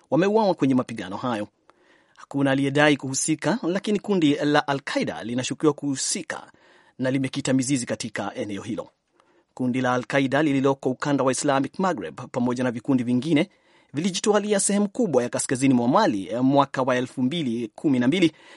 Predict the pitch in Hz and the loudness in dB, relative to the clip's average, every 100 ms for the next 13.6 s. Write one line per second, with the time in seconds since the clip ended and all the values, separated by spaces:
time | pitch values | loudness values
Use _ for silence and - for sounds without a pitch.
0 | _ - 330 233 214 214 202 196 190 170 | _ -4 4 4 4 2 4 4 6 6
1 | 170 156 165 - 160 151 147 143 - 147 | 4 4 2 2 2 2 2 0 4 4
2 | - 139 127 127 110 110 113 - 120 - | 4 0 2 2 0 -2 -2 -6 -4 -6
3 | 110 92 - - _ _ _ _ _ - | -6 -8 -10 -12 _ _ _ _ _ -20
4 | _ _ _ - _ _ _ _ _ _ | _ _ _ -20 _ _ _ _ _ _
5 | _ _ _ _ - - 190 285 - 254 | _ _ _ _ -16 0 2 2 2 6
6 | 185 175 170 156 151 - 135 143 - 104 | 8 8 6 4 2 4 6 6 2 -8
7 | 85 - 117 127 - - _ _ _ - | -10 -6 -4 -2 -2 -4 _ _ _ -10
8 | 107 135 143 139 143 151 139 139 - 180 | -2 0 0 0 0 2 4 4 4 0
9 | 147 147 185 - 151 156 220 226 190 190 | 2 0 -2 -6 -6 2 2 4 0 2
10 | 180 147 - - 139 151 147 131 101 98 | 2 2 -2 -4 4 6 6 4 2 -6
11 | 104 - 123 135 123 120 - 123 123 123 | -8 -8 -6 -4 -2 -4 -6 -6 -2 -2
12 | - 180 90 80 - - 123 - 127 117 | -2 -4 -4 -6 -12 -6 -6 -2 -2 -2
13 | 123 123 135 123 107 113 | 0 2 4 2 -2 -8